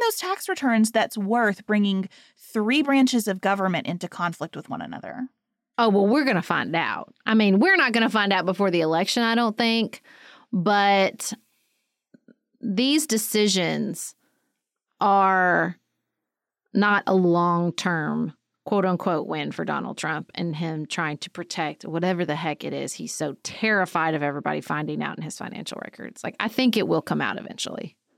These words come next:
Speaker 1: So, Sarah, you were commenting on the fact that these are seven two decisions, and I think that is really important. You wanna say more about that?
Speaker 2: Well, there's not just that. I mean, there were seven two decisions in the religious freedom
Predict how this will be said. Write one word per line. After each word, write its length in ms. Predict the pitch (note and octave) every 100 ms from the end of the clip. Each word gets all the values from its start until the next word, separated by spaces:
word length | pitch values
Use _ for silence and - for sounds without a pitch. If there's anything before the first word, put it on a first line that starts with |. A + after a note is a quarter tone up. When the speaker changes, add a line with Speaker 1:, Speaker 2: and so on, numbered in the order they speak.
| _
Speaker 1:
So, 140 | -
Sarah, 240 | D4 D#4+ D4+
you 240 | C4 C#4+
were 160 | D#4 E4+
commenting 500 | B3 C4+ A#3+ A3+ G#3
on 240 | G#3 G3+ G3+
the 80 | G3
fact 220 | G3+ F#3+
that 100 | G3
these 160 | F#3+
are 80 | F#3+
seven 480 | - - F#3 F3+ E3+
two 480 | - F#3+ E3 E3+ A#3 -
decisions, 840 | B3 B3 B3+ C4+ C#4 D4 D4+ -
and 140 | - G#3
I 100 | A3
think 220 | A#3+ A3
that 160 | G3 -
is 200 | F3+ -
really 240 | F#3 F3+
important. 380 | E3 - E3 G3
You 80 | G#3+
wanna 160 | G#3+
say 180 | G#3 G3
more 200 | F3+ D3+
about 280 | E3 F#3 G3
that? 280 | A3 A3 A#3+ - _ _ B3+
Speaker 2:
Well, 240 | C4 B3+
there's 220 | B3+ B3+
not 160 | C4+ D4
just 280 | A#3+ A3 -
that. 360 | A3 A#3 D#3+
I 40 | F3+
mean, 200 | F#3 F#3
there 280 | F#3 F3+ F3
were 260 | F3 E3+
seven 340 | E3+ G3 F#3 F#3
two 160 | G3+
decisions 540 | F3+ F3 F3+ E3 F3 E3
in 80 | E3
the 100 | E3
religious 520 | E3+ E3+ D#3+ D#3+ -
freedom 460 | - F#3+ F#3+ E3+ D#3+